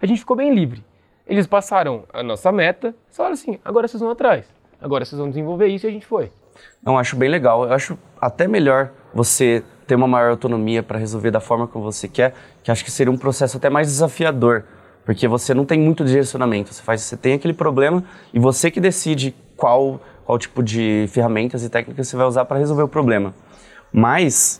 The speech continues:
Speaker 2: você tinha que repassar algum tipo de informação para um superior, por exemplo, reuniões semanais em que você tinha que falar como tava o andamento do projeto, ou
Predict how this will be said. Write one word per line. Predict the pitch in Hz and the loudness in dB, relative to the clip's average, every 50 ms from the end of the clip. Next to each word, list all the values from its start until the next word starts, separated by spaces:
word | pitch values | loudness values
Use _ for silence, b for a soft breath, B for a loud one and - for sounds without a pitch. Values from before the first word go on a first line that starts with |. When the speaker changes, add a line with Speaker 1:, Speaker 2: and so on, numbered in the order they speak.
| _ _ - | _ _ -4
Speaker 2:
você | - 120 - 147 | -2 0 0 2
tinha | - 185 | 2 0
que | 180 - 175 | 0 2 2
repassar | 156 160 165 - 156 143 - 151 | 2 2 2 0 -2 -2 0 0
algum | 147 139 139 | 0 0 0
tipo | 131 135 - 135 | -2 -4 -6 -4
de | 120 131 | -2 -2
informação | 123 - 135 123 120 117 - - 123 117 117 117 B B B B B B _ - | 0 0 0 0 0 -2 -2 -2 -2 -2 -2 -4 B B B B B B _ -2
para | - 117 120 123 | 0 2 2 2
um | 123 | 2
superior, | 120 - 131 - 113 107 107 117 127 127 120 - B B B B - | 0 -2 -2 0 0 2 4 4 4 4 2 0 B B B B -4
por | - 123 | 0 0
exemplo, | 117 110 117 110 95 107 110 107 | 0 2 0 -2 -2 -2 -2 0
reuniões | 110 117 120 120 120 123 123 - | 2 4 4 4 4 2 2 2
semanais | 139 127 123 120 117 117 127 139 139 139 | 2 2 2 2 2 2 0 0 0 -2
em | 131 | -4
que | - | -4
você | 127 127 123 135 | -6 -6 -6 -6
tinha | - - 131 123 | -6 -4 -4 -4
que | 120 - 131 117 - B B B B | -2 0 -2 -2 -2 B B B B
falar | B - 120 117 120 123 | B 0 2 2 2 0
como | - 127 123 | 2 0 0
tava | 120 - 113 127 139 135 | 2 2 0 0 0 0
o | 143 | 0
andamento | 135 131 123 123 123 120 - | 0 2 2 0 0 -2 -4
do | 113 110 | -8 -4
projeto, | - 120 113 107 104 113 113 135 147 - 180 - B B B B B B B - | -2 0 0 0 2 2 2 2 2 -2 -6 -12 B B B B B B B 0
ou | - 120 127 131 131 127 127 123 120 110 | 4 4 4 4 4 4 4 4 2 0